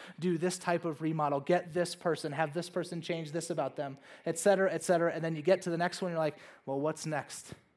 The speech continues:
What's the next thing?" 'Cause you never truly arrive. And so what is the final answer?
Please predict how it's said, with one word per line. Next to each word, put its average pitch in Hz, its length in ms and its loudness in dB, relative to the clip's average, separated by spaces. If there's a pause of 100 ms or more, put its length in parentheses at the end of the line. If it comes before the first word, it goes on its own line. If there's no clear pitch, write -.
(720)
What's - 220 -6
the 160 100 -2
next 151 280 -6
thing?" 123 260 -12 (840)
'Cause 131 120 -12
you 131 80 -10
never 139 240 -4
truly 127 400 -8
arrive. 120 400 -8
And 135 100 -12
so 147 140 -4
what 165 320 2
is 156 360 -4 (280)
the 135 80 -14
final 147 420 -8 (680)
answer? 127 320 -12